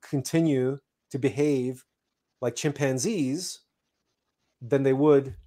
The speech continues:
to, to learn and practice how to behave like gods. They, they find them, they find more in common between, with themselves, between themselves and primates, which are degenerated, devolved hum-,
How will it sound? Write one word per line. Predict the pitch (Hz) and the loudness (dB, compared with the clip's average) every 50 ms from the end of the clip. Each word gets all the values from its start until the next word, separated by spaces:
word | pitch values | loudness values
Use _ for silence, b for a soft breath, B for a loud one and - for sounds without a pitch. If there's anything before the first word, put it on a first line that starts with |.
| - - - - _ _ _ _ - | -20 -20 -20 -20 _ _ _ _ -6
to, | - 143 135 135 147 156 - | -4 -2 -2 -2 -2 -4 -6
to | - - 139 135 | -6 -4 -2 0
learn | 127 131 143 147 151 143 | 2 4 4 4 4 2
and | 135 123 | 0 -2
practice | - - 147 151 - - 139 123 120 - - | -2 -2 -2 -2 -2 -2 -4 -4 -4 -8 -8
how | - - 131 | -6 -6 -4
to | 127 | -4
behave | 120 123 113 120 139 135 127 120 | -4 -6 -4 -2 0 0 0 -2
like | 117 117 113 110 | -4 -6 -4 -2
gods. | - 135 131 117 98 95 - - - - _ _ _ _ _ _ _ _ _ _ _ _ _ _ _ _ _ _ _ _ _ _ _ _ _ _ _ _ _ _ _ 117 | -2 -2 -2 -2 -4 -8 -12 -16 -20 -20 _ _ _ _ _ _ _ _ _ _ _ _ _ _ _ _ _ _ _ _ _ _ _ _ _ _ _ _ _ _ _ 0
They, | 113 139 135 135 131 139 | 2 4 6 6 4 2
they | 139 123 139 139 139 | 2 4 4 4 4
find | 139 - - 147 151 160 165 165 165 | 4 2 2 2 4 2 2 0 0
them, | 160 151 - | -2 -4 -2
they | 147 143 139 | 0 0 0
find | 127 - 156 151 151 147 | 0 0 0 0 0 0
more | 139 139 143 151 165 175 180 | 2 2 4 4 4 4 2
in | 170 160 | -2 -4
common | - - 160 160 160 147 127 117 117 131 143 - _ _ _ _ _ _ _ _ _ - 120 | -6 -4 -2 0 0 0 -2 -4 -6 -8 -12 -16 _ _ _ _ _ _ _ _ _ -12 -10
between, | 127 127 - - 147 143 143 | -10 -6 -4 -2 -2 2 2
with | 143 135 139 - | 0 0 0 -2
themselves, | 143 135 131 127 - 156 151 147 131 117 120 120 120 123 120 117 123 | -4 -4 -2 -2 0 2 2 2 2 -2 -6 -10 -14 -14 -14 -10 -10
between | 127 127 - - 143 139 | -10 -8 -4 -2 0 0
themselves | 131 127 123 - - 143 143 156 170 202 220 214 - _ _ _ _ _ _ - | 0 0 -2 0 2 4 4 6 4 2 0 -2 -8 _ _ _ _ _ _ -6
and | 127 127 127 123 - _ _ - | -4 -4 -4 -4 -8 _ _ -20
primates, | - - - 165 180 170 139 117 113 143 170 - - - - _ _ _ _ _ _ _ _ _ _ _ _ _ _ _ _ _ _ _ _ _ _ _ _ _ _ | -4 0 2 2 2 2 2 0 -2 -4 -6 -8 -12 -16 -18 _ _ _ _ _ _ _ _ _ _ _ _ _ _ _ _ _ _ _ _ _ _ _ _ _ _
which | 135 123 - | -6 -2 0
are | 147 135 | 0 0
degenerated, | 120 135 120 110 131 143 156 165 156 143 135 127 127 123 | 0 -2 -2 2 2 2 4 4 2 2 2 0 -2 -4
devolved | 113 131 127 127 139 139 147 143 135 131 127 117 - | -6 -6 -2 4 6 8 8 8 8 6 4 -2 -6
hum-, | - 139 135 131 | -4 -4 -4 -4